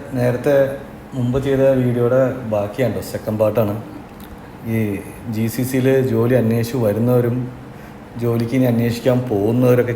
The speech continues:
കേട്ടുകൊണ്ടിരിക്കേണ്ടതായ ഒരു വീഡിയോ ആണ്. ആ, ജോലി അന്വേഷിച്ചുകൊണ്ടിരിക്കുന്ന ആൾക്കാരൊക്കെ ഉണ്ടെന്നുണ്ടെങ്കിൽ ഒരൊറ്റ സെക്കൻഡ് പോലും സ്കിപ്പ് ചെയ്യാണ്ടിരുന്ന് കാണണം ട്ടോ.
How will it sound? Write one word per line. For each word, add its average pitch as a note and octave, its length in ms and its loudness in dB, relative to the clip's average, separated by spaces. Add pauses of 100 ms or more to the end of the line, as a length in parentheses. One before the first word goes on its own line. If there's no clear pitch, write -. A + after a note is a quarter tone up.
കേട്ടുകൊണ്ടിരിക്കേണ്ടതായ A2 880 2
ഒരു G#2+ 80 0
വീഡിയോ G#2 460 0
ആണ്. F2+ 100 -4 (1120)
ആ, A#2 100 0 (720)
ജോലി C3+ 320 4
അന്വേഷിച്ചുകൊണ്ടിരിക്കുന്ന D#3 920 2
ആൾക്കാരൊക്കെ C3+ 540 2
ഉണ്ടെന്നുണ്ടെങ്കിൽ A#2 840 0 (260)
ഒരൊറ്റ A2+ 400 -4
സെക്കൻഡ് B2+ 460 -4
പോലും B2+ 160 -2
സ്കിപ്പ് - 420 -10
ചെയ്യാണ്ടിരുന്ന് C3 360 2
കാണണം F#2+ 260 0
ട്ടോ. D#2+ 200 -6